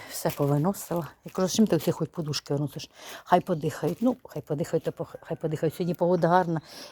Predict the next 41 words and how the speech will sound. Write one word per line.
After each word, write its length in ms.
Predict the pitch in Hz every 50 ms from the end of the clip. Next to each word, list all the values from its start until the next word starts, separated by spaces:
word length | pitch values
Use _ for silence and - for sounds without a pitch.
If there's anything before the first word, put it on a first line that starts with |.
| - -
І 180 | 196 180 180 160
зранку 440 | 143 - 180 180 180 175 - 185
такий 260 | - - 185 - 247 226
туман 480 | - - 196 175 175 175 170 170 165
був, 140 | 160 165 147
такий 260 | - 190 - - 240
туман 460 | - - 202 185 185 180 170 160 147
грибний, 480 | 143 139 170 185 190 165 180 185 175 156
як 160 | 151 139 -
ото 220 | 165 - 175 175 - - - - - -
Вітя 240 | 175 180 - 165 151
каже, 280 | - - 151 156 151
що 240 | 139 - - 156 147 - - - - - -
я 220 | 165 165 165 147
сказала. 520 | 135 - - - 147 135 143 131 131 147 147
Це, 180 | - - 262 - - - -
це 100 | 370 359
не 140 | 349 349
я, 180 | 349 370 339 277
це 160 | - - 240
народ. 400 | 247 277 294 330 370 381 359 - -
Уже 180 | 208 185 214
такі, 320 | 202 - - _ - 233 226
знаєте, 360 | 202 214 220 208 190 - 185
кажуть, 320 | - - 190 180 196 - -
прикмети, 520 | 202 - - 226 240 240 233 214 - 151
що 140 | - - 180
якщо 260 | 165 - - - 220
туман, 480 | - - 196 196 196 214 226 240 233 220
то 100 | - 175
будуть 300 | 165 190 190 202 196 170
гриби. 400 | 190 196 208 185 160 165 139 - - - - - - -
Але 160 | - 180 190 196
в 40 |
цьому 320 | 196 - - 262 233 220 214
році, 560 | 214 226 220 220 - - - 202 190 190 - - - - - - _ _ -
ну, 300 | 190 190 196 190 185 170
ці 160 | - - 208
прикмети 460 | - - 165 - 196 196 185 - 180
не, 140 | 165 170 180 -
трішки, 720 | - - - 190 170 - - - 175 170 165 156 151 139